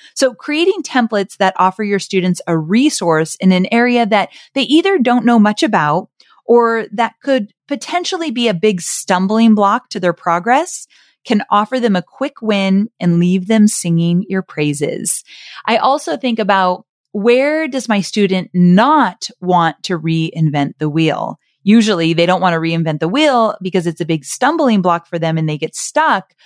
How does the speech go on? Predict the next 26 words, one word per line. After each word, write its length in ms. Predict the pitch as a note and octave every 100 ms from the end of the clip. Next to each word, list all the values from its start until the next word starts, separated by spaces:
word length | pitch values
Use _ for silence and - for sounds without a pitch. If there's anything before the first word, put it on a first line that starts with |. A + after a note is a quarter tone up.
| _ _ -
But 200 | F#3+ -
when 180 | G#3+ G#3
you're 80 | G3+
thinking 380 | C#4+ D4+ C#4+
about 200 | A#3 G#3
a 60 | F#3
template, 720 | - - E4 F4 G3 E3 D#3+ _ _ _ _
that 160 | B3+ G#3+
means 240 | E4 D#4
somebody's 380 | C4+ A#3+ A#3+ G#3+
not 260 | G#3+ G#3 -
staring 420 | - F#3+ G3+ G3
at 140 | F3
a 140 | D#3+ -
blank 400 | E3+ E3+ F#3 F#3+
screen 760 | - - F3+ F3+ D#3 - C3 - -
or 480 | F3 E3 D#3 D#3 -
starting 500 | - - G#3 G#3 G3+
from 240 | - F#3+
scratch. 560 | F3+ - F#3 D#3 - - G3+
They 80 |
have 260 | G3+ A3+ A3 F#3
a 60 |
jumping 360 | F3 G3 F#3+ E3
off 260 | E3 - _
point. 300 | C#3+ -